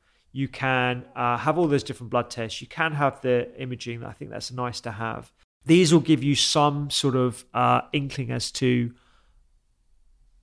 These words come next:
where you are on the range of insulin resistance. As you can tell, you know, it, it, it, this, I think, is one of the problems that we have with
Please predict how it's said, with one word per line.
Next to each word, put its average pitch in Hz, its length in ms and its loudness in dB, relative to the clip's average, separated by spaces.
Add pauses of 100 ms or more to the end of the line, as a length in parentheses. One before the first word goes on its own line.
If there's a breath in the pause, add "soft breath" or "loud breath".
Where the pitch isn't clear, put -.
(160)
where 151 280 6
you 143 280 6
are 127 280 6
on 131 60 -4
the 127 100 0
range 120 380 -2
of 113 80 -8
insulin 120 400 -8
resistance. - 720 -10 (280)
As 156 200 0
you 175 60 4
can 165 160 0
tell, 123 480 2 (240)
you 131 100 -2
know, 117 320 2
it, - 260 -4
it, 135 260 -4 (220)
it, 139 200 -6
this, 147 220 2
I 139 180 2
think, 131 260 -4
is 120 140 -4
one 135 140 -2
of 120 80 -8
the 120 140 -2 (240)
problems 123 720 -6
that 123 180 -4
we 127 80 -6
have 127 260 -4
with 120 240 -4